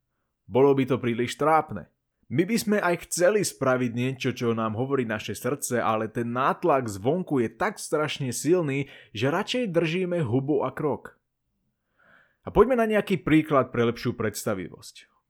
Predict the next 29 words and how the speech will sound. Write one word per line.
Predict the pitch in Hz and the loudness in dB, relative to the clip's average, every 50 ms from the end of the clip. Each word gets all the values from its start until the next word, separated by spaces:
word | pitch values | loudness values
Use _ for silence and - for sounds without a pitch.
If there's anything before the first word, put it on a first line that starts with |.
| _ | _
Povedzme, | - 202 233 254 220 160 165 185 180 165 | 2 6 6 6 6 4 2 0 0 2
že | 135 147 147 143 135 117 - - _ _ 107 | 4 4 4 4 4 0 -4 -8 _ _ -14
v | 107 104 | -10 -4
zime | 98 123 185 208 202 185 | 0 0 2 2 2 2
vidíš | 165 147 147 143 123 123 120 120 113 104 - - - - | 4 4 4 4 4 2 0 0 -2 -4 -6 -12 -16 -14
zamrznutú | 95 95 120 139 151 160 156 131 113 131 127 104 - 113 104 | -6 0 2 2 4 4 2 2 2 0 -2 -2 -2 -4 -2
mláku | 104 101 98 95 95 95 - - - 113 113 | -2 0 0 0 -2 -4 -6 -6 -4 -4 -2
a | - 104 110 | -2 -2 -2
máš | 110 104 - - - - _ | -2 -4 -4 -6 -10 -8 _
sto | - 302 294 | -2 -2 2
chutí | - 180 151 143 - 156 | 4 4 4 4 2 0
s | 147 139 - | -2 0 0
topánkou | - 147 139 156 143 135 123 123 - 127 120 120 123 120 - - - - - _ _ _ _ | 0 2 4 4 2 2 0 -2 0 2 2 2 2 -2 -6 -12 -20 -20 -20 _ _ _ _
ten | - 127 120 120 | 0 0 2 2
ľad | 117 117 123 127 127 | 2 4 4 4 4
jednoducho | 117 117 113 117 113 110 104 - 107 104 | 4 0 0 0 -2 -4 -6 -6 -6 -4
rozbiť. | 101 107 110 110 101 92 - - - _ _ _ _ _ _ _ _ | -2 -2 -4 -4 -6 -8 -12 -14 -16 _ _ _ _ _ _ _ _
Už, | - 175 262 285 240 220 - - | 2 4 4 4 2 0 -2 0
už | 190 208 208 165 156 | 2 4 4 4 2
máš | 139 139 147 151 151 151 107 104 | 0 0 2 2 2 0 0 -2
nohu | 113 139 160 202 214 226 | -2 0 2 2 2 2
na | 196 143 123 120 | 2 2 0 0
tom | - 131 117 110 | 0 -2 -2 0
ľade, | 107 101 104 104 104 101 110 127 | -2 -2 -2 -2 -2 -2 -2 -2
ale | - - 170 170 | 0 0 0 2
potom | - 180 - 165 | 2 2 2 2
si | 127 135 | 0 0
to | 120 135 139 | 2 4 4
rozmyslíš. | 156 160 175 180 143 - - 101 82 - - - - | 4 4 4 0 -2 -4 -6 -10 -12 -12 -16 -20 -20